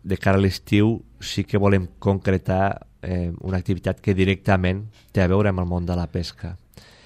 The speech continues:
que és precisament aquesta exposició aquest dia de la història de la cofradia de pescadors, que una mi-, que una mica ha d'anar configurant el que ja serà el fons permanent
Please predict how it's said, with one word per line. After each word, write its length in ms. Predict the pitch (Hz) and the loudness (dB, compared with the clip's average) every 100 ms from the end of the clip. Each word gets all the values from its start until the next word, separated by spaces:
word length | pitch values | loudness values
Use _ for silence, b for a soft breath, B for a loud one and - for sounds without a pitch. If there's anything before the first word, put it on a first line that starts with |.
| B B B | B B B
que 100 | - | -4
és 60 | 92 | 0
precisament 440 | 101 98 95 95 | 0 2 2 0
aquesta 300 | 101 90 - | -2 -4 -4
exposició 640 | 101 - 95 87 90 90 87 | -4 -2 -2 0 0 -2 -2
aquest 180 | 95 87 | -4 -2
dia 220 | 90 90 | -2 -2
de 340 | 92 92 90 | 0 0 0
la 140 | 92 90 | -2 -4
història 440 | - - 90 92 | -4 -4 -2 0
de 60 | 92 | -2
la 120 | 90 | -4
cofradia 420 | 90 - 85 87 | -6 -4 -4 -4
de 60 | - | -6
pescadors, 560 | - - 85 92 92 b b b - | -8 -6 -6 -6 -8 b b b 0
que 80 | |
una 120 | 107 104 | 2 4
mi-, 180 | 101 - - | 2 -4 0
que 80 | 101 | 2
una 140 | 101 | 2
mica 220 | 101 - | 2 2
ha 60 | 104 | 2
d'anar 200 | 107 104 | 2 2
configurant 580 | 104 92 107 98 95 98 | 0 0 0 2 2 2
el 100 | - | 0
que 140 | 101 | 0
ja 80 | 95 | 0
serà 240 | - 98 95 | 0 0 0
el 80 | |
fons 360 | - 95 92 90 | -2 -4 -4 -6
permanent 720 | - 92 92 90 90 87 | -2 0 0 0 0 -2